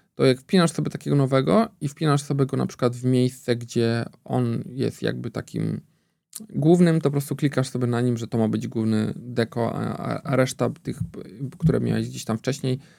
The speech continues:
e, będzie się zachowywał jakoś, jako podrzędne. Więc to jest bardzo spoko, że możesz zmieniać trochę tą topologię w trakcie, kiedy ona już jest, powiedzmy, użytkowana. Więc to jest spoko. A tych, e, Merkur-, Mercusys nigdy nie miałem niestety.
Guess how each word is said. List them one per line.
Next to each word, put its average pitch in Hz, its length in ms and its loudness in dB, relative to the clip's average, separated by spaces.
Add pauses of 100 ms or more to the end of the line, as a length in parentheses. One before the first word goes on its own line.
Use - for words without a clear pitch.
(260)
e, - 140 -4
będzie 113 560 0
się 113 160 -8
zachowywał 113 360 -2
jakoś, 110 360 -2
jako 110 280 -4
podrzędne. 113 540 -2
Więc 147 200 -2
to 165 140 0
jest 135 140 0
bardzo 131 240 -2
spoko, - 340 -4
że 120 140 0
możesz 117 340 -4 (260)
zmieniać 127 520 4
trochę 123 240 -2
tą 117 200 -2
topologię 127 680 0
w - 60 -12
trakcie, 117 340 -4
kiedy 120 180 -2
ona 113 180 -2
już 117 220 -4
jest, 117 220 -4
powiedzmy, 110 400 -6
użytkowana. - 560 -8 (580)
Więc - 120 -10
to - 120 -6
jest - 120 -4
spoko. - 260 -14 (460)
A 127 120 2
tych, 160 340 2
e, 165 40 6 (340)
Merkur-, 143 600 4
Mercusys 147 800 0
nigdy 131 300 0
nie 117 120 0
miałem - 340 -2
niestety. - 400 -14